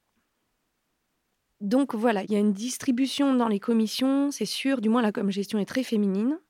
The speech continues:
Mais il se trouve que la commission architecture et chantier, il y a aussi, en fait, tout ce qui est de l'ordre de la coordination, c'est pas mal les filles qui tiennent ça. Donc, euh,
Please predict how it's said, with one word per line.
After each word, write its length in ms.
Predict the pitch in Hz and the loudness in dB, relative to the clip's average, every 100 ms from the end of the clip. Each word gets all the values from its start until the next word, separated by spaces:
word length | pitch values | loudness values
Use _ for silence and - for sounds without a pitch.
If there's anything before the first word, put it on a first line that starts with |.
| _ _ _ _ - | _ _ _ _ 0
Mais 280 | 220 233 247 | 4 6 4
il 60 | |
se 80 | 220 | 2
trouve 200 | - 269 | -4 -4
que 100 | - | 2
la 520 | 247 214 180 180 180 - | 4 4 2 0 -2 -6
commission 560 | - 226 214 226 - 247 | -4 0 2 2 0 0
architecture 1040 | 220 214 202 226 - - 254 247 - - _ _ _ _ _ _ _ _ _ _ _ _ - | -2 -4 -4 -4 -4 -4 -2 -2 -4 -14 _ _ _ _ _ _ _ _ _ _ _ _ -4
et 360 | 220 214 208 | 0 2 2
chantier, 680 | 196 - 196 - 294 339 381 | 0 0 -2 -2 2 4 4
il 80 | 262 | 4
y 80 | 202 | 2
a 80 | |
aussi, 400 | 185 185 - 302 | 0 -2 0 2
en 60 | 277 | 2
fait, 140 | 226 | 0
tout 160 | 254 - | -4 -6
ce 80 | 254 | -10
qui 160 | - 196 | -10 -6
est 160 | 220 190 | -6 -6
de 220 | 165 185 | -6 -2
l'ordre 140 | 226 | 0
de 80 | 202 | 0
la 120 | 165 | -2
coordination, 1200 | 170 - 294 254 220 208 185 - 277 359 269 175 | -4 0 2 2 2 0 0 -2 -2 -2 -4 -4
c'est 180 | 175 - | -8 -12
pas 140 | - | -6
mal 180 | 220 311 | -2 0
les 100 | 247 | 0
filles 220 | 196 285 | -2 -4
qui 120 | 269 180 | -4 -8
tiennent 220 | - 175 | -10 -10
ça. 240 | - 202 - _ _ _ _ _ _ _ _ - | -10 -14 -16 _ _ _ _ _ _ _ _ -12
Donc, 340 | 170 233 269 | -2 0 0
euh, 960 | 233 196 185 180 170 170 165 165 196 185 | 0 2 2 2 0 -4 -6 -10 -12 -14